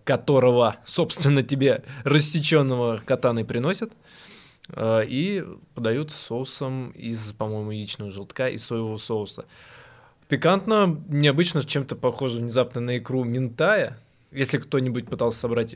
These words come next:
себе бутерброд с икрой за двадцать пять рублей, знает, о чем я говорю. <laughs>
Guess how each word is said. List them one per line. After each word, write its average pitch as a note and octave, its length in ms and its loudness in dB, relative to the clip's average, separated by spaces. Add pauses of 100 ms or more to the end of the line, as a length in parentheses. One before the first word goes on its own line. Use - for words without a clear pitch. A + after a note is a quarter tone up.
(220)
себе A#2+ 200 -8
бутерброд A2+ 420 -6
с - 60 -6
икрой A#2 240 -4
за A2 100 -4
двадцать A2 240 -4
пять A2 140 -4
рублей, D3 360 0
знает, A2 320 -4
о - 40 -10
чем G2+ 160 -8
я G#2 80 -6
говорю. D3 240 -6 (580)
<laughs> - 1300 2